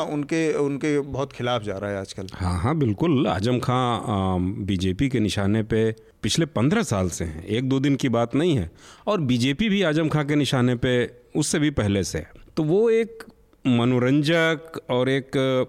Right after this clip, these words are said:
Speaker 2: जैसे, जैसे ना, एक पुराना महायुद्ध चला आ रहा हो, कभी शीत युद्ध हो, कभी खुला युद्ध हो, उसका मज़ा देने वाली चीज़ है। लेकिन प्रश्न ये है कि जिन लोगों की ज़िंदगियों पे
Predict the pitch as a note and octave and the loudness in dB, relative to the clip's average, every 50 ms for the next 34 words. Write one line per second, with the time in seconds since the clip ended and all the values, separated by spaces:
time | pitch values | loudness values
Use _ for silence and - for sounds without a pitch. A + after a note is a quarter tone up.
0 | - - - - - G2+ G#2 G2+ - B2+ A#2 A2 A2+ A2+ G2 - D3+ F3 E3+ D#3 | -6 -12 -18 -8 -4 -2 -2 0 0 0 0 2 2 0 0 0 0 0 0 0
1 | B2+ - - A#2+ A#2 A#2 B2 C3+ C3+ C#3 C3+ A#2 G#2+ A#2+ A#2+ B2+ C3+ C#3 B2+ A#2+ | -2 -2 0 0 2 2 2 2 2 2 2 2 2 2 2 2 2 2 2 0
2 | A2 - B2 A2+ B2 A#2 A2+ A2+ A2+ A2+ G#2+ A2 A2+ A2 A2 G#2 - A2 G2+ A2 | 0 0 0 0 2 2 2 2 2 2 2 2 0 0 0 0 0 0 0 0
3 | A2 - - A#2+ A2+ A2 - A2+ A2+ A#2 A2 G#2 G#2 G#2 A2+ A2+ G2+ G#2+ G#2 A2 | 0 0 0 0 0 0 0 0 0 0 0 0 0 2 2 0 0 0 0 0
4 | G#2+ - G#2+ G#2 A2 A#2 A#2 A2 A2 G#2+ G2+ F#2+ F#2+ G#2 E3+ D#3+ A#2+ - C3+ C3 | 0 0 0 0 2 2 2 2 2 2 0 0 0 0 0 0 -2 -2 0 0
5 | B2 A#2 A#2 B2+ B2+ A#2 A#2 A#2 A#2+ A#2+ A#2 A#2 A#2 B2 A#2+ A#2 - A#2+ A#2+ A2+ | 2 2 2 0 0 2 2 2 2 2 2 2 2 0 0 -2 -2 -2 0 0
6 | G#2 A#2+ D3+ E3 A#2 F2+ - - - - D#3 D3 E3 - C#4+ A#3+ - - F#3+ A3+ | 0 0 0 0 -2 -4 -6 -12 -6 -2 -2 0 2 2 2 2 2 0 -2 0
7 | - - A3 F3+ D3 B2 A#2 G#2+ F#2 D#2 C#2+ - - - - - - - A#2 A2+ | 0 2 2 2 2 2 2 2 0 -2 -6 -12 -18 -20 -20 -10 -4 -2 -2 0
8 | G2 A#2+ D3+ F3 F3 E3+ E3 E3 F#3 F#3 - G3 D#3+ B2+ A2+ A2+ A2+ A2 G#2+ G#2 | 0 2 2 4 4 4 2 2 2 0 0 -2 -2 0 0 2 2 2 0 2
9 | A#2+ C3+ D3+ E3 F3 F3 D#3 - D3+ C#3+ C#3+ D3 D3 D3 D3 | 2 2 2 2 2 0 0 0 0 2 2 4 4 2 2